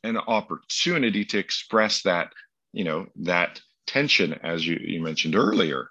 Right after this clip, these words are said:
And it's like, "Okay, well, if I need to move," and yes, you do need to move, but you gotta prepare for that motion. Um, so that's one thing. So you had basically the rise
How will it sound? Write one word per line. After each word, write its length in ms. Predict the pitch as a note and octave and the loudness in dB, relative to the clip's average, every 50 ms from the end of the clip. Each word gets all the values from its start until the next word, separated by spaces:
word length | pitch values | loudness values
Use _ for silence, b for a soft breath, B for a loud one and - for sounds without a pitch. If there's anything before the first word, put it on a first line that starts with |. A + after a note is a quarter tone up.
| B B B B B B B B | B B B B B B B B
And 120 | - A#2 A#2 | 0 2 4
it's 80 | A2+ | 4
like, 140 | C3+ B2+ A#2 | 6 4 4
"Okay, 260 | D#3+ D#3+ - E3 C3+ | 4 4 4 4 4
well, 180 | A2+ A2 A2+ A2+ | 6 6 4 4
if 100 | A#2+ B2 | 4 2
I 200 | B2 D#2+ D#2 - | 2 0 0 0
need 320 | - A2+ A#2+ C3+ D3 - | 2 2 2 2 0 -2
to 100 | - - | -2 -2
move," 280 | F2+ E2 D2+ F2 G#2+ - | -2 -2 -2 -4 -4 -2
and 180 | - G2+ G2 G2+ | -2 0 2 4
yes, 240 | G#2+ G#2 - - | 4 4 4 2
you 80 | F#2+ F2 | 0 -2
do 280 | D#2+ - G#2 A#2 B2 A#2 | -2 0 2 4 4 4
need 300 | G2 F#2+ A2 G#2+ - - | 4 4 2 0 -2 -4
to 140 | - D2 | -8 -10
move, 360 | C#2+ C2+ G#1 G1+ C2+ C#2+ - - - _ b b b b b b _ _ _ _ _ _ _ _ _ _ - G2 - - - - | -10 -10 -6 -6 -6 -6 -8 -10 -16 _ b b b b b b _ _ _ _ _ _ _ _ _ _ -20 -20 -20 -16 -8 -4
but 200 | A2 A2 G2+ A#2 | -4 -2 0 0
you 100 | A#2 G#2 | 0 0
gotta 240 | B2 C#3 E3 F3+ | 0 0 -2 -4
prepare 420 | - - B2+ - - - B2+ A#2+ G#2+ | -6 -8 -12 -8 -2 2 4 4 2
for 300 | - - - G2+ G2 F#2 | 2 0 -2 -2 0 0
that 220 | E2+ E2 D2+ - - F#2+ | 2 0 0 0 -2 -2
motion. 400 | A#2 C#3+ D#3+ D#3 - - - - _ _ B B B B B B | 0 0 2 2 0 0 -2 -6 _ _ B B B B B B
Um, 160 | - G2+ G#2+ | 0 2 2
so 140 | G#2 - C#3 | 2 4 4
that's 260 | C3+ E3 F#3+ F#3+ - | 6 6 4 2 0
one 220 | B2+ A2 G2+ G2+ F#2+ | 0 0 0 2 2
thing. 160 | A2+ G#2+ A#2 | 0 0 0
So 120 | - - | 0 0
you 120 | A2 G#2+ A2 | 0 0 2
had 160 | A2 G#2+ G2+ | 2 2 2
basically 400 | B2 C3 - - C3 A#2 A2+ G#2 | 2 2 2 0 0 0 0 0
the 100 | F#2+ F#2+ | 0 0
rise 420 | F#2 G2 A2 A#2+ B2+ C3+ C#3 - | 0 2 2 4 4 2 2 0